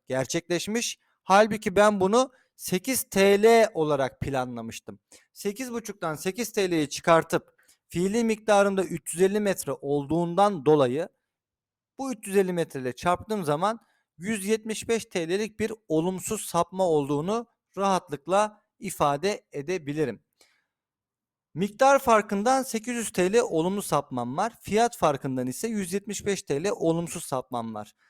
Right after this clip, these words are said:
İkisini topladığım zaman arkadaşlar toplam altı yüz yirmi beş T L olumlu sapmam olduğuna ulaşabiliyorum.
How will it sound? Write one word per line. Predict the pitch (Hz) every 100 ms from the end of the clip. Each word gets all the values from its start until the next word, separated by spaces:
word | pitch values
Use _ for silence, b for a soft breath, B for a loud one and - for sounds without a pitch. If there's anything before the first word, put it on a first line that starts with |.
| _ _ -
İkisini | 214 254 240 175
topladığım | - 180 185 190 202
zaman | 160 131
arkadaşlar | 127 120 120 120 - 190 196
toplam | - 196 196 202 220 233 _ _ _
altı | 151 175 170 196
yüz | 185 170
yirmi | 185 185
beş | 202 -
T | 147 135
L | 175 214 214 b b -
olumlu | 160 165 180 190
sapmam | - 156 - 127 -
olduğuna | 175 170 139 139 180 214 - _ _
ulaşabiliyorum. | - 165 147 185 151 143 143 117